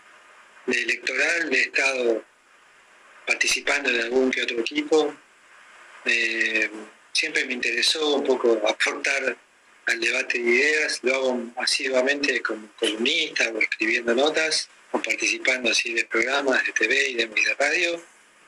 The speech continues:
Pero bueno, hay un equipo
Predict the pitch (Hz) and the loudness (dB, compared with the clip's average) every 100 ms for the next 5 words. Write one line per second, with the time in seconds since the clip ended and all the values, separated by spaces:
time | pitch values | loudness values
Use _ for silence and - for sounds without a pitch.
0 | - - - 196 233 247 190 175 165 170 | -20 -20 -4 -2 0 0 2 2 2 2
1 | 185 185 175 190 190 175 160 147 139 135 | 2 2 0 -2 2 4 6 6 6 6
2 | 131 123 | 4 2